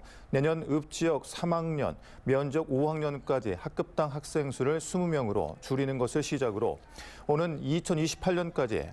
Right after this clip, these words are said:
읍면 전체 초등학교 학급별 학생 수를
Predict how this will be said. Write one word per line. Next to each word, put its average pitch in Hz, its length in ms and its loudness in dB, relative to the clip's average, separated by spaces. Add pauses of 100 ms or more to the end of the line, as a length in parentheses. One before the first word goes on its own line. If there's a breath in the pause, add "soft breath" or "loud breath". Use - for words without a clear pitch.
(120)
읍면 139 460 0
전체 139 400 0
초등학교 160 560 0
학급별 - 540 -2
학생 147 500 -2
수를 147 340 2